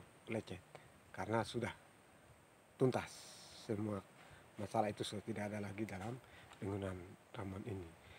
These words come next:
Ya, saya berharap untuk yang orderan-orderan baru mulai dari tanggal, eh, bulan ini atau bulan Juni, Juli ke depan ini, kalau sudah normal,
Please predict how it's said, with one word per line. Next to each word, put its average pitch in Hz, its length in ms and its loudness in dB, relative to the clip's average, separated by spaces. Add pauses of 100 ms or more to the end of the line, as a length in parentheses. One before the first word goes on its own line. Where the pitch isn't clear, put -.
(200)
Ya, 107 80 2
saya 139 180 12
berharap 143 400 12 (140)
untuk 113 340 2
yang 117 320 10 (380)
orderan-orderan 117 760 12
baru 190 320 12
mulai 147 240 12
dari 113 240 12 (480)
tanggal, 120 320 12 (840)
eh, 123 100 6
bulan 123 400 12
ini 160 240 12
atau 135 160 12
bulan 113 460 12 (420)
Juni, 131 320 12
Juli 156 240 12
ke 131 80 12
depan 120 320 12
ini, 120 160 12
kalau 113 240 12
sudah 107 160 6
normal, 113 480 12